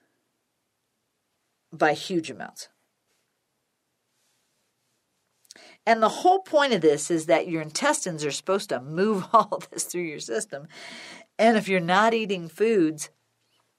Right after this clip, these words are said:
that are helping you with that, you could be in trouble. Uh, chocolate. Chocolate. Uh, I never recommend fried foods, but fried foods will give you a bowel movement in a heartbeat.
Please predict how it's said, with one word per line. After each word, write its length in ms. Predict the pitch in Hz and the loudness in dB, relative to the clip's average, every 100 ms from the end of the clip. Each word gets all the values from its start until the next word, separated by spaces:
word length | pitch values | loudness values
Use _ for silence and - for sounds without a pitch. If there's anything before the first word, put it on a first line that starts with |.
| _ - - | _ -10 -8
that 180 | 170 160 | 2 4
are 120 | 147 | 4
helping 420 | 139 180 196 214 160 | 2 2 2 -2 -6
you 80 | |
with 160 | 123 131 | -4 -2
that, 340 | 110 110 - - - - - _ _ _ _ | 0 0 -2 -10 -20 -20 -20 _ _ _ _
you 180 | 160 175 | -10 -4
could 160 | 190 | -4
be 120 | 156 | -2
in 80 | 143 | -2
trouble. 400 | 139 220 190 120 - - _ _ | 0 0 0 -6 -16 -20 _ _
Uh, 440 | - 196 180 165 156 - _ _ _ | 6 8 6 4 -2 -10 _ _ _
chocolate. 1080 | - - 285 320 339 - 165 113 - - - _ _ _ _ _ _ _ _ _ _ _ _ _ _ _ _ _ _ _ _ - | -2 0 4 4 4 0 -2 -2 -6 -14 -14 _ _ _ _ _ _ _ _ _ _ _ _ _ _ _ _ _ _ _ _ -4
Chocolate. 920 | - 196 226 233 208 220 269 - - _ - | 2 4 4 2 0 0 0 -8 -16 _ -2
Uh, 260 | 147 139 | 2 4
I 200 | - 165 | 4 2
never 380 | 175 165 190 220 | 2 2 2 2
recommend 640 | 208 214 214 175 180 170 160 | 0 -2 -2 -4 -6 -6 -10
fried 440 | - 180 175 165 | 0 2 2 0
foods, 360 | - 160 170 170 | 0 0 0 -4
but 220 | 147 - | -10 -4
fried 320 | 160 160 185 | 2 2 2
foods 340 | 185 170 160 - | -2 -4 -4 -2
will 220 | 147 139 | -2 -2
give 220 | 139 156 | -4 -6
you 140 | 165 | -2
a 20 | 151 | -2
bowel 260 | 143 147 | 0 0
movement 400 | 147 156 147 135 | -2 -10 -10 -14
in 60 | 113 | -12
a 60 | |
heartbeat. 600 | 143 160 147 - 127 147 | -8 -4 -4 -6 -14 -14